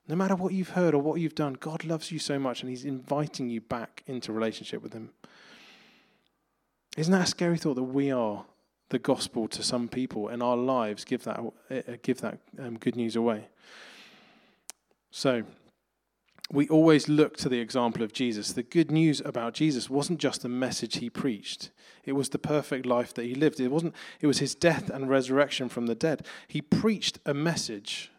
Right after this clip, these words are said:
the good news of the kingdom of God. The ki-, kingdom of God is near, it's at hand. But he was the good news as well.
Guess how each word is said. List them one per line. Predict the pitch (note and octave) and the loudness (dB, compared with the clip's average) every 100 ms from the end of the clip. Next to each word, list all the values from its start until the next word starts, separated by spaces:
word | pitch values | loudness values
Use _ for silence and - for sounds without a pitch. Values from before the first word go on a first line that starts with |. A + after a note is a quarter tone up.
| - | -10
the | C3 | -2
good | F3+ E3 | 2 4
news | D3+ C3 | 4 2
of | B2 | -2
the | |
kingdom | - D3 C3 A#2+ | -2 -2 0 -2
of | A2 | -2
God. | D#3+ A2+ G2+ | -4 -4 -6
The | - | -8
ki-, | B2 C3+ | -8 -8
kingdom | - E3+ D#3 C#3+ | 2 2 4 2
of | B2+ | 4
God | C#3 B2 | 4 4
is | A2 | 0
near, | C3+ D3+ C#3 | 2 4 4
it's | A2+ B2 | 2 -4
at | - | -4
hand. | E3 C3+ G#2+ | -2 -2 -2
But | C#3 C3 | -4 -2
he | D#3+ | -4
was | C#3+ C#3 D#3 F#3+ E3+ - | -4 -4 2 4 4 -2
the | A2 | -10
good | A2 G#2 | -8 -6
news | G#2+ G#2+ G2+ | -6 -6 -6
as | G2+ | -4
well. | C3 A2+ G#2 | -2 -2 -4